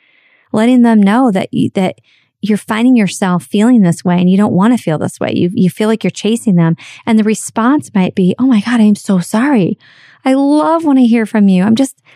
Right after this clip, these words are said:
you know, I'm just, I'm not good about invitations and getting back to you, but oh my gosh, I really am gonna be better about that. I want to be friends with you." And then you have to decide if you're willing to accept the friendship that way, that they're just not gonna be the person that extends invitations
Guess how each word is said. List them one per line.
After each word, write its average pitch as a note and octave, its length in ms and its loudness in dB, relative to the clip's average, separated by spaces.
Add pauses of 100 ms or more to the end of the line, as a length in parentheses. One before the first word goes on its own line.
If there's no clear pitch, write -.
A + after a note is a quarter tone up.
(200)
you A3+ 100 -10
know, A#3+ 100 0
I'm A#3+ 180 0
just, B3 220 -4 (200)
I'm - 260 -8
not B3 260 -4
good C4 220 0
about G#3 360 -2 (320)
invitations A3 760 0
and G#3 120 2
getting G#3+ 160 4
back A#3 240 -4
to - 80 -4
you, G3+ 80 -2
but F#3+ 160 -4
oh A#3 80 2
my A3+ 100 2
gosh, A3+ 220 -2
I - 80 -4
really A3 420 0
am G#3 80 4
gonna F#3+ 120 2
be F#3+ 80 0
better F#3 180 -2
about F3 180 -4
that. - 140 -6
I G#3+ 140 -2
want G3 280 -2
to - 80 -20
be F#3+ 100 -2
friends F3 300 -2
with - 160 -12
you." - 180 -6 (360)
And G#3 120 0
then G3+ 120 2
you G#3+ 100 2
have A3 160 -2
to A3 60 -2
decide F#3 340 -4
if F#3 140 -4
you're F3+ 120 0
willing F3 260 0
to - 120 -8
accept - 300 -8
the - 80 -4
friendship F#3 420 -4
that E3 220 -6
way, A3 260 -2 (440)
that F#3 120 -4
they're F#3 100 -2
just G#3 320 -4
not F#3 200 -2
gonna F#3 160 -2
be F#3+ 100 0
the F3+ 80 -2
person F3 400 -2
that F3+ 200 0 (360)
extends F#3+ 480 -2
invitations - 680 -4